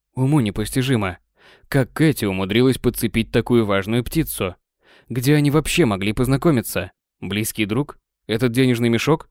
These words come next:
Серьёзно? «Что скажешь, Бобби? Ты согласна?» Выждав короткую паузу,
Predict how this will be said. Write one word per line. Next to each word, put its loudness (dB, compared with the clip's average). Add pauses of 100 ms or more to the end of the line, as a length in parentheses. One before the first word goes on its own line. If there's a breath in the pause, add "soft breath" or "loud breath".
Серьёзно? 0 (1040)
«Что -6
скажешь, 0
Бобби? 0 (340)
Ты -6
согласна?» -2 (720 soft breath)
Выждав 0
короткую 2
паузу, 2